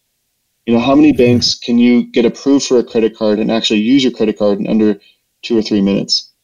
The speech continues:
Speaker 1: And again, it,
Speaker 2: So
Speaker 1: yeah.
Speaker 2: actually building a customer-centric financial institution, <laughs> which they all claim they are with friendly photos and appealing, like, you know, you and your dog playing in the field kind of thing.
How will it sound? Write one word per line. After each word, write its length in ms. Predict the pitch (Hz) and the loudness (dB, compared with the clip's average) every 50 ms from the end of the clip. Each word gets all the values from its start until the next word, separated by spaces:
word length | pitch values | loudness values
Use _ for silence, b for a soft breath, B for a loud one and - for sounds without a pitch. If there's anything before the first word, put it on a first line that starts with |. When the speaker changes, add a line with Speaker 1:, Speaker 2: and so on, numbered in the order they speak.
| _ _ _ _ _ _ _ _ _ _ _ - | _ _ _ _ _ _ _ _ _ _ _ -2
Speaker 1:
And 100 | 127 143 | 0 2
again, 160 | 147 139 123 113 | 4 4 2 0
it, 120 | - - | -2 -2
Speaker 2:
So 100 | - - | -4 -4
Speaker 1:
yeah. 100 | - - - - - | -2 -2 -2 0 0
Speaker 2:
actually 320 | 139 113 - - 151 151 139 | 0 0 0 0 0 0 0
building 340 | 117 143 143 143 143 139 | 0 0 0 0 0 -2
a 80 | 127 117 | -4 -4
customer-centric 880 | - - 135 - - 147 139 127 117 - - 139 131 117 - 131 113 - | -4 -4 -4 -4 -2 -2 -2 -2 -2 -2 -2 -2 -2 -2 -2 -4 -4 -6
financial 500 | - - 127 113 110 110 110 - 120 110 | -8 -8 -8 -6 -6 -6 -6 -4 -4 -4
institution, 640 | 107 98 - 123 104 - 104 90 95 92 82 82 - _ _ | -4 -4 -4 -4 -4 -4 -4 -4 -6 -8 -10 -10 -16 _ _
<laughs> 720 | - - - 151 - _ _ _ _ _ _ _ _ _ | -4 -2 -2 -4 -4 _ _ _ _ _ _ _ _ _
which 180 | - 135 - - | -4 -4 -2 0
they 120 | 175 175 | 0 2
all 120 | 165 156 147 | 2 2 0
claim 300 | - - 131 131 151 160 | 0 -2 -2 0 2 2
they 120 | 156 151 | 2 2
are 160 | 151 165 175 160 | 0 0 0 0
with 120 | 147 - | 0 -2
friendly 280 | - 156 139 131 127 120 | -2 -2 -2 -2 -2 -4
photos 400 | - 120 117 117 123 127 117 117 | -4 -6 -6 -6 -4 -4 -4 -2
and 140 | 123 120 | -2 -4
appealing, 420 | 113 101 - 117 127 113 120 120 120 | -4 -4 -4 -4 -4 -2 -2 -2 0
like, 280 | 117 117 117 113 101 120 | 0 0 -2 -2 -4 -4
you 60 | 120 | -4
know, 140 | 113 113 113 | -4 -4 -4
you 180 | 120 110 113 | -6 -6 -6
and 80 | 113 110 | -6 -6
your 80 | 110 107 | -6 -6
dog 240 | 110 110 120 120 - | -4 -4 -4 -4 -4
playing 180 | - 123 117 | -4 -6 -4
in 40 | 117 | -6
the 60 | 113 | -6
field 240 | - - 131 127 127 | -6 -4 -4 -2 -2
kind 100 | - 156 | -2 -2
of 80 | 143 123 | -2 0
thing. 160 | 170 175 170 | -2 -2 -2